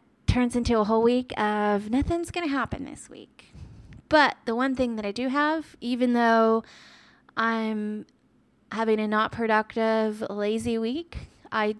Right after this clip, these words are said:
still have my daily show that I've been able to reco-,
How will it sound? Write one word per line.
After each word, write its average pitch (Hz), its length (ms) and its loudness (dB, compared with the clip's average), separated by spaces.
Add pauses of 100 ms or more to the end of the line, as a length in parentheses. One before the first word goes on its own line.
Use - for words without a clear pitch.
(120)
still - 340 0
have 240 340 2
my 202 600 -2 (680)
daily 208 400 0
show 269 560 0
that 233 160 4
I've 202 280 2
been 202 540 -4 (840)
able 214 320 6
to 196 500 0 (320)
reco-, 208 420 0